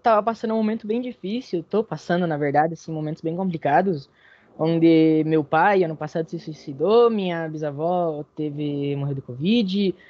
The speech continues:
tô tendo várias perdas, e agora, no começo desse ano, eu tive, no começo pro meio desse ano, eu tive o baque que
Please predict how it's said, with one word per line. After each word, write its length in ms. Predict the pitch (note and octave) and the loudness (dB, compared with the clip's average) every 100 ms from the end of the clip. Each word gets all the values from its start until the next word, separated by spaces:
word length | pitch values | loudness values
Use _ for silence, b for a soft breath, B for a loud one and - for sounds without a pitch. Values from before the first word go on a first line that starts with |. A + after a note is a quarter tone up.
| b b | b b
tô 80 | _ | _
tendo 220 | - F3 E3 | 2 4 4
várias 260 | E3 D#3+ | 4 2
perdas, 600 | - F#3 G#3 A3 A3 G3+ | 2 4 6 4 2 0
e 360 | G3+ G#3+ G#3 G#3 | -2 -2 -2 -4
agora, 400 | - F3+ F#3 G#3+ | -2 0 2 2
no 80 | A3+ | 0
começo 380 | A3 G3+ F#3+ G3 | -2 -2 -2 -4
desse 280 | G#3 - G3+ | -6 -4 0
ano, 440 | F#3 G3+ A3+ A3+ | 2 2 0 0
eu 160 | G#3+ G3 | 2 2
tive, 680 | F#3+ G#3 G#3 F#3+ G3 F#3 E3+ | 0 -6 -6 -2 0 0 0
no 120 | F3+ | -2
começo 280 | F3+ G3+ - | 0 0 -2
pro 120 | G#3 | 0
meio 180 | G3+ G3+ | 0 0
desse 140 | - | 0
ano, 100 | F#3 | -4
eu 40 | |
tive 240 | F#3 G3+ G3 | -2 -2 0
o 60 | |
baque 360 | F3+ D#3 D#3+ - | 2 2 2 -6
que 760 | G3+ G3+ G#3 G#3 G#3+ G#3+ A3 | -6 -4 -4 -4 -4 -4 -8